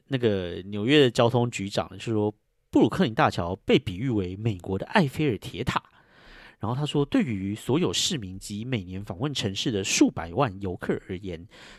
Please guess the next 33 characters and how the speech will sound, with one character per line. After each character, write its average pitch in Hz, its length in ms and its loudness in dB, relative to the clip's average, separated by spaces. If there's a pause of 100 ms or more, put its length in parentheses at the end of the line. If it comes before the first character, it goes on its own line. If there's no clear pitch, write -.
确 - 240 4
保 82 200 -6
没 95 220 -4
有 - 240 -2
安 202 160 -6
全 107 180 -4
障 107 200 -4
碍 98 200 -6
和 90 280 -8
行 104 340 -6
人 101 220 -6
流 101 160 -4
动 135 200 -2
障 104 160 -6
碍 85 160 -10
非 - 160 -10
常 110 200 -6
重 82 200 -10
要。” 82 240 -12 (520)
我 117 200 4
是 233 120 2
不 240 80 2
知 220 100 4
道 202 100 10
布 214 120 4
鲁 131 100 4
克 - 80 2
林 147 160 4
大 - 80 6 (100)
桥 92 200 0
为 147 120 2
什 98 140 -2
么 85 180 -8